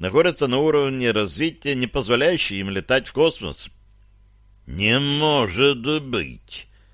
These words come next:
Лайнус уставился на Керка взглядом, полным недоверия,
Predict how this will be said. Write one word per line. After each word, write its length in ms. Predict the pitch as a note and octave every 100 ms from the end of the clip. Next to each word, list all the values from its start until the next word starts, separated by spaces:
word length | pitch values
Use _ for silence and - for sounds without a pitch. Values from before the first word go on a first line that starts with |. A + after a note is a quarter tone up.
| _ _ -
Лайнус 440 | A2+ G#2+ F#2 -
уставился 580 | F2+ - G#2+ G2 F2+ F#2
на 100 | F2
Керка 380 | G2+ G2+ E2 F2+
взглядом, 580 | C#2+ E2+ B2 B2 B2+ A#2 _ _ _
полным 560 | A2+ A#2+ A#2 A#2 A2+
недоверия, 680 | G#2+ A2 A2 A#2 A2+ A2+ A2+